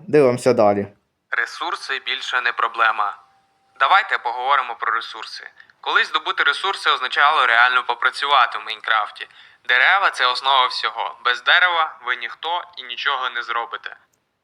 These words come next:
Speaker 1: Ну, що, що, а дерева реально основа.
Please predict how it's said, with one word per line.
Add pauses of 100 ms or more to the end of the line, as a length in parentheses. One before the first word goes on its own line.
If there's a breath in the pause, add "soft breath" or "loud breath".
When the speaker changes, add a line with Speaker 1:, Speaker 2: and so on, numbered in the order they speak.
(140)
Speaker 1:
Ну,
що,
що,
а
дерева
реально
основа.